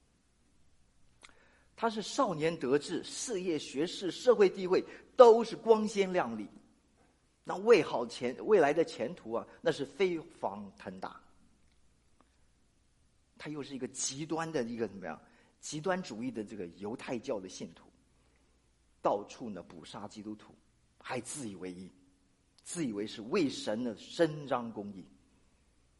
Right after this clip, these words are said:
那却真是呢罪人中的呢最大的罪魁。这可是他自己说的。神拣选了他，不仅仅是他个人得救了，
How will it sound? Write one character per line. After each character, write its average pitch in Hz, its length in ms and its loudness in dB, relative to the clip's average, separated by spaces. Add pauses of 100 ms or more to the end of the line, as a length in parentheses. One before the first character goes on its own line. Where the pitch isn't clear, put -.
(420)
那 - 120 -20
却 - 320 -8
真 139 300 -6
是 131 160 -12
呢 82 140 -12 (280)
罪 170 240 -2
人 92 240 -8
中 113 180 -12
的 98 120 -6
呢 - 180 -18 (480)
最 135 320 0
大 - 200 -6
的 - 100 -20
罪 117 160 -10
魁。 - 240 -20 (880)
这 131 140 -4
可 104 140 -12
是 110 100 -18
他 110 120 -12
自 110 140 -12
己 82 60 -14
说 - 240 -18
的。 - 80 -20 (1400)
神 110 280 -8
拣 101 180 -10
选 - 160 -16
了 - 80 -20
他， - 140 -20 (1700)
不 247 140 4
仅 202 200 0
仅 170 180 -2
是 214 120 -10
他 139 160 -10
个 277 200 4
人 143 200 6
得 104 140 -4
救 110 240 -4
了， - 100 -14